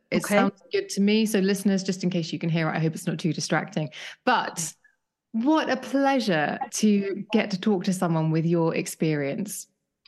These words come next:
Speaker 2: Oh, thank you.
Speaker 1: Um, so just tell me a little bit about your career and how did you become an analyst for the, the C I A?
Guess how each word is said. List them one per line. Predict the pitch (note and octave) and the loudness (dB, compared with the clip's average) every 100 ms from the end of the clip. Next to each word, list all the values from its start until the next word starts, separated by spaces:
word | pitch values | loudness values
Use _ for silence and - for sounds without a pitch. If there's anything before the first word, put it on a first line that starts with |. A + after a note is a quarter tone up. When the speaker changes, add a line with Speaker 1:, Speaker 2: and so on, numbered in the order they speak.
| - | -4
Speaker 2:
Oh, | G#3+ F3+ F3+ | -4 -6 -2
thank | - C#4 C4+ E3 | 6 8 6 2
you. | E3 A3 C#4+ - _ _ _ - - _ | 0 2 2 0 _ _ _ -20 -20 _
Speaker 1:
Um, | B3 C4 G#3+ | 2 2 2
so | G#3 D4+ A3+ A#3 A3 A3 | 2 2 2 0 0 2
just | D#4+ E4+ | 0 0
tell | A4 C5 B4 | -4 0 2
me | B3+ | 4
a | |
little | G#3 A#3+ B3 G3+ | 4 4 2 2
bit | F3 D#3 - | 2 0 -2
about | F#3+ F#3 G3+ F#3+ F3+ - - - _ _ _ _ _ _ _ _ _ - | -4 2 2 4 2 -2 -8 -10 _ _ _ _ _ _ _ _ _ -4
your | A3+ F#3+ A#3+ B3 | 0 4 4 4
career | - A3+ A3+ G#3+ F#3 | 2 2 4 4 2
and | G3 | 0
how | G#3+ C#4+ | 0 0
did | E4+ C#4+ C4+ | 2 0 2
you | B3+ A3+ F#3 | 2 2 0
become | F3 G#3 - A3+ | -2 -2 2 2
an | G3 | 2
analyst | G3+ A3+ D#3+ D3 - | 2 4 2 0 -4
for | |
the, | D3+ D#3+ D#3 | -2 -2 -2
the | D#3 | -4
C | D#3+ F3+ | -2 0
I | D3+ | 0
A? | D#3 E3 D#3 | 0 -4 -8